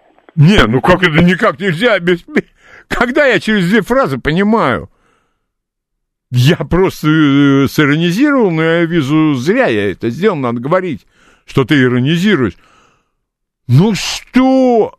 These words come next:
э, в особенности я люблю, э, название каналов «Настоящая правда», а, «Энергетическая энергетика».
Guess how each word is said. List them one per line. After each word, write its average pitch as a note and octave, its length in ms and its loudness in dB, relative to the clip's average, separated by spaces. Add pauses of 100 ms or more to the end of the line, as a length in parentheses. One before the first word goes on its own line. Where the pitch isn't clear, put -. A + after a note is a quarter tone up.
(100)
э, D#3 40 -4
в D3+ 760 -2
особенности C#3+ 480 -4
я B2+ 160 0
люблю, B2 460 2 (1080)
э, A#2+ 60 0 (320)
название B2+ 500 0
каналов B2+ 500 -2
«Настоящая C3+ 800 0
правда», B2 720 -2 (2250)
а, B2 320 2
«Энергетическая C#3+ 920 0
энергетика». C#3+ 920 -2